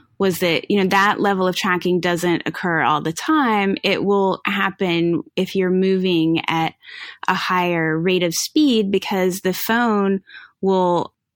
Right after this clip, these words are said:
get your location very frequently, um, at that time. So it can provide you with things like turn-by-turn navigation. And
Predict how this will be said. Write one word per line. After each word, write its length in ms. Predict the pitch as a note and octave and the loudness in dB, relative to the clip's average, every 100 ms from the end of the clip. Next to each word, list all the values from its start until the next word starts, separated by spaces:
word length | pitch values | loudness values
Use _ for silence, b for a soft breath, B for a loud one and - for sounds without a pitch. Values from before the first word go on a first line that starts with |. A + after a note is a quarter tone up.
| - | -6
get 180 | F#3 G#3 | -2 0
your 160 | F#3+ F#3 | 0 0
location 680 | F3 A3 G#3 G3+ E3 E3 | 0 0 0 0 0 0
very 360 | E3+ F3 F3+ F#3 | 0 0 2 0
frequently, 800 | - F#3+ F#3 C4+ - D#3 E3 F3+ B B B B | 0 -4 -2 -4 0 2 2 -2 B B B B
um, 480 | - A3+ A#3 A#3 A#3 - | -2 0 0 0 -2 -2
at 160 | B3 | -2
that 220 | C4+ C4 D4 | 0 0 -2
time. 260 | C#4+ C#4 | 0 2
So 160 | C#4+ A#3+ | 2 0
it 120 | F3 | 0
can 140 | A3+ | -2
provide 440 | G#3 G3+ F#3+ F3+ F#3 | -2 -2 0 0 2
you 80 | F#3 | 2
with 140 | F3+ | 0
things 260 | F#3 F3+ E3 | -2 -2 -2
like 160 | - | -4
turn-by-turn 720 | - E3 E3 E3 - E3 D#3+ | -2 -2 0 -2 -4 -2 0
navigation. 720 | D#3 D#3 D#3+ D#3 D#3+ C4+ D4+ F4+ _ _ B B B B - | 0 0 -2 -2 -2 0 2 0 _ _ B B B B -2
And 340 | F#3 F3+ F#3 | 0 2 0